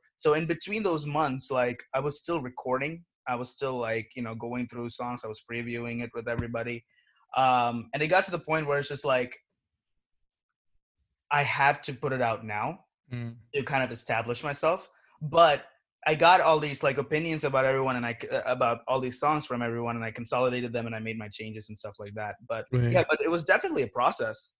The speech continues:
Speaker 1: you know,
Speaker 2: Yeah.
Speaker 1: for a fact, 'cause it took a long time for me to find my voice.
Speaker 2: Yeah, yeah, yeah.
Speaker 1: Um, I, and, and I still, I f-, I still feel like, you know, there's still some time for me to figure it out completely, 'cause I st-, I don't think I've completely figured out yet.
Speaker 2: Yeah, I mean, you're
Speaker 1: Growing.
Speaker 2: growing.
Speaker 1: Right.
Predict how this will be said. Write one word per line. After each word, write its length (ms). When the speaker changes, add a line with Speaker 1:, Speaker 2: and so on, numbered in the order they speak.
Speaker 1:
you 80
know, 140
Speaker 2:
Yeah. 60
Speaker 1:
for 220
a 20
fact, 300
'cause 140
it 100
took 120
a 40
long 320
time 220
for 100
me 100
to 80
find 220
my 100
voice. 520
Speaker 2:
Yeah, 140
yeah, 200
yeah. 180
Speaker 1:
Um, 80
I, 100
and, 240
and 80
I 60
still, 320
I 100
f-, 220
I 60
still 240
feel 160
like, 260
you 60
know, 200
there's 200
still 380
some 180
time 220
for 100
me 100
to 80
figure 360
it 80
out 260
completely, 580
'cause 120
I 60
st-, 220
I 40
don't 140
think 140
I've 140
completely 380
figured 260
out 180
yet. 140
Speaker 2:
Yeah, 180
I 40
mean, 280
you're 180
Speaker 1:
Growing. 340
Speaker 2:
growing. 600
Speaker 1:
Right. 260